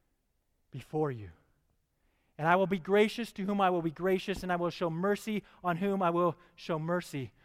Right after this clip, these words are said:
Oh, this is beautiful. Listen to me, church. Here God begins to reveal an amazing truth, an amazing truth about his glory.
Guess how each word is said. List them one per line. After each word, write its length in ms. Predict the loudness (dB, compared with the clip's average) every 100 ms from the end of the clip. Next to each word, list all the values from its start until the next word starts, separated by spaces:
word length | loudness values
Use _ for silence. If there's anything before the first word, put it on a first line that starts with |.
| _ 4
Oh, 200 | 6 6
this 200 | 4 -2
is 100 | -8
beautiful. 540 | 0 2 2 -2 -4 -6 -12 6
Listen 320 | 6 6 0
to 80 | 2
me, 120 | 0
church. 480 | 2 2 2 -4 -16 -20 0
Here 200 | 8 10
God 300 | 10 8 8
begins 540 | 4 4 4 4 0 -8 -6
to 100 | 0
reveal 400 | 2 4 8 10
an 120 | 10
amazing 560 | 6 8 8 8 4 2
truth, 460 | 2 2 4 2 -4 -6 2
an 80 |
amazing 520 | 4 10 10 10 6 2
truth 280 | 2 2
about 220 | 6 8 8
his 140 | 6
glory. 460 | 4 6 6 2